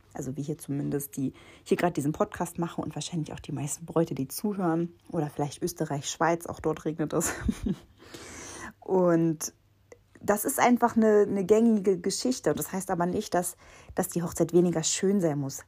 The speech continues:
Klar, es ist schön, draußen zu sein, vielleicht eine Trauung draußen zu haben. Nichtsdestoweniger ist es auch schön, drinnen zu feiern. Kann teilweise sogar auch sehr angenehm sein,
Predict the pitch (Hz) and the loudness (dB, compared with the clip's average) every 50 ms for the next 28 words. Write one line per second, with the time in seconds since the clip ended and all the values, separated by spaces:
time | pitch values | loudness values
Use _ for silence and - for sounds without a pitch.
0 | - - - 320 339 349 330 339 240 - - - 240 240 233 220 208 202 202 220 | -8 0 4 6 6 6 6 2 0 -2 2 2 2 2 2 2 2 2 2 2
1 | 240 - 220 - - - 208 208 196 202 202 - - 185 - - 185 - - - | 2 0 -4 -6 -4 -6 -4 -4 -4 -6 -6 -6 -6 -8 -8 -8 -14 -10 -6 -6
2 | 180 185 196 190 165 160 160 165 - 165 160 - 165 147 156 156 156 156 160 165 | -4 -4 -4 -6 -4 -4 -4 -4 -6 -8 -10 -10 -12 -10 -10 -8 -8 -8 -8 -10
3 | - - - - - - - _ - 180 190 190 190 - - - 170 160 165 - | -12 -14 -20 -20 -20 -20 -16 _ -2 0 0 -2 -2 -6 -4 0 0 0 0 -2
4 | - 147 139 147 147 147 151 151 139 139 139 - - 165 - 151 - - - - | -4 -2 0 0 0 0 -2 -2 -2 -4 -6 -4 -4 -4 -2 -2 -4 -4 -8 -12
5 | - - - - - - 143 127 - 147 - _ - - - _ - - 175 165 | -10 -8 -8 -8 -6 -6 -8 -8 -8 -10 -12 _ -20 -20 -20 _ -6 -2 2 4
6 | 185 190 170 151 - - 135 - - - - - 151 156 165 175 196 202 196 - | 6 6 4 4 2 -2 -8 -10 -10 -14 -12 -10 -8 -4 -4 -4 -4 -4 -8 -10
7 | - - - - 202 202 - - 185 175 165 170 165 170 160 165 170 165 160 160 | -16 -14 -6 -4 -4 -4 -2 -2 -2 2 2 2 2 2 0 -2 -2 -2 -2 -2
8 | - - - - 165 - - 202 208 202 202 185 180 175 175 175 170 165 165 160 | -4 -6 -8 -8 -6 -4 -2 -2 -2 -2 -2 -2 0 0 0 0 0 0 0 0
9 | 160 165 165 | 0 -2 -4